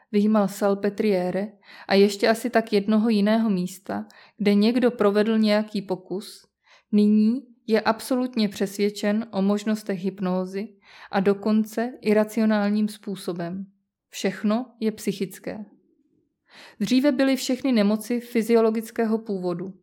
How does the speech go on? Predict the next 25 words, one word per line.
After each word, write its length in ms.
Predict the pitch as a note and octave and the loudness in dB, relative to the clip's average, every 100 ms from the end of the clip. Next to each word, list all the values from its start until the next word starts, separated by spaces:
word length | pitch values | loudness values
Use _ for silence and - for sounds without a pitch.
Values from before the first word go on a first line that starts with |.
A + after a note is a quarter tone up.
| _ _ _ _ _ _ _ | _ _ _ _ _ _ _
Já 200 | G3 G3 | 2 4
si 180 | G3+ A#3+ | 2 0
na 120 | A#3 | 0
to 140 | A3 A3 | 2 0
nepamatuji, 840 | G3+ A#3 A3+ G#3 G3+ F#3+ F#3+ A3+ | 0 0 0 -2 -4 -4 -6 -6
avšak 380 | G#3 F#3+ G#3+ G3+ | -8 -4 -4 -2
moji 320 | G3+ A3 A#3+ | 0 0 0
rodiče, 560 | F#3 F#3 F#3+ - F#3+ A3 - _ _ | 0 -2 -8 -6 -6 -6 -10 _ _
moji 280 | G#3+ A3 A3 | 0 2 0
učitelé 760 | - G3+ A3 G#3+ G3+ G3 G#3 A3 | -6 -6 -8 -2 0 0 -2 -6
a 100 | G#3 | -2
moji 280 | G#3 A3+ A3+ | 0 0 -2
prarodiče 760 | - F#3 F#3 F3+ F#3+ - G3+ G#3+ - | -2 -2 -2 -4 -8 -8 -8 -8 -4
mi 120 | F#3+ | -2
vyprávěli, 800 | F#3+ F#3+ G3 F#3 F#3 F#3+ F#3+ G#3+ G#3+ - - - | -2 -2 -2 -2 -4 -4 -4 -6 -10 -20 -20 -2
že 80 | G#3+ | -2
když 240 | A3+ A3+ | 0 -4
člověk 360 | - D4 C4+ B3 | -4 -2 -2 -4
šel 220 | - G#3 | -4 -4
k 100 | G#3 | 0
lékaři, 560 | F#3+ F#3 G3+ G3 A#3 - - _ | -2 0 -4 -4 -8 -10 -20 _
všechno 340 | - C#4 C4 | -6 -2 2
mělo 260 | G#3+ A#3 A#3+ | 2 2 -2
fyzickou 520 | A#3+ A3 A3 - A3 | -4 -6 -6 -6 -6
příčinu. 600 | G#3+ G3+ F#3 - F3+ F3+ | -6 -10 -12 -10 -10 -10